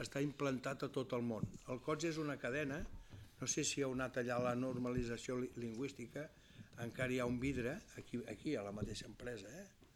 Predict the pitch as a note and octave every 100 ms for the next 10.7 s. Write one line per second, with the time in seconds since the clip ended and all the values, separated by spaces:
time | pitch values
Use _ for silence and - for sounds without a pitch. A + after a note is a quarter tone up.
0 | - - - F#2+ G2 G2+ G2+ - G2+ F#2
1 | F#2+ G2+ F#2 - A2+ A2 - C3 A#2 C#3
2 | D#3 - - - - - - B2+ C#3 D#3
3 | C#3+ C3+ B2+ A#2+ C3+ C#3 D3+ D3+ B2+ A#2
4 | A#2 A2 G#2 - A#2 C3 C3+ - A2 A#2
5 | A2 G#2 F#2+ F#2 - - - - - -
6 | - B2 A2+ D#3 D#3+ D3 C#3 B2+ B2 A#2+
7 | A#2 A2 A2 - - - - A#2+ A#2+ A2+
8 | - D3+ G#2+ - - - - - A2+ A2+
9 | G#2 - G2+ - D3 A2 - - A#2+ B2
10 | - A2 - - - D3 C#3